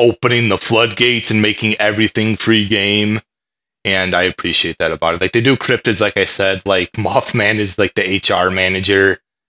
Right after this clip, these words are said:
and it's really funny and cute. Um, it's not, like, really a cute show, 'cause there's a, there's, like, a mushroom man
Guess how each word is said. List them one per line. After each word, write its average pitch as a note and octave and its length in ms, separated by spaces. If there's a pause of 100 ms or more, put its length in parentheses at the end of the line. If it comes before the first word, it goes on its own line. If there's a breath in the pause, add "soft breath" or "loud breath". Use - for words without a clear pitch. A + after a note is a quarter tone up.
(140)
and F2 420 (680)
it's - 200
really F#2 200
funny E2+ 340
and E2+ 160
cute. - 520 (180)
Um, E2 280 (1000)
it's - 100
not, A2+ 240
like, E2+ 200
really F2 180
a C#2 60
cute - 340
show, F#2+ 480 (180)
'cause F2 220
there's - 460 (880)
a, E2+ 360 (1040)
there's, A#2 120
like, B2 100
a B2 60
mushroom A#2+ 580
man B2 480